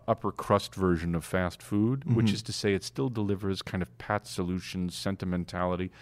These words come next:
Speaker 1: but it does it couched in a kind of indie way.
Speaker 2: Mm-hmm. It's sort of like Arby's.
Speaker 1: I, no, I don't wanna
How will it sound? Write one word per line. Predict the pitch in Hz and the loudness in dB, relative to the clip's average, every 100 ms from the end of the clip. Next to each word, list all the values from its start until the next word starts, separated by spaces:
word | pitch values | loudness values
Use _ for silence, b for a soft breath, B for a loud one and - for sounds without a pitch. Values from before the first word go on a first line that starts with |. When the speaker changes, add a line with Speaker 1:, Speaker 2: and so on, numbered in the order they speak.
| B - | B 0
Speaker 1:
but | 113 | 0
it | 107 123 | 2 4
does | 120 | 4
it | 117 - | 4 -2
couched | - 98 95 - | 2 2 2 -2
in | 95 | -2
a | 90 | 0
kind | 92 90 | 0 0
of | 85 | 2
indie | 92 101 | 0 0
way. | 101 104 117 143 | 2 2 0 2
Speaker 2:
Mm-hmm. | 123 113 104 113 | 6 6 4 2
It's | |
sort | - 180 | 6 8
of | 131 | 8
like | 117 | 8
Arby's. | 123 107 98 107 - - - - _ - - - - - - - - | 6 6 6 0 -4 -8 -18 -20 _ -20 -20 -20 -20 -18 -12 -6 0
Speaker 1:
I, | 113 113 104 | 2 4 4
no, | 110 113 120 113 120 113 | 0 -8 -4 0 2 2
I | 104 113 | 6 6
don't | 98 98 101 95 | 6 4 2 2
wanna | 92 90 | 2 2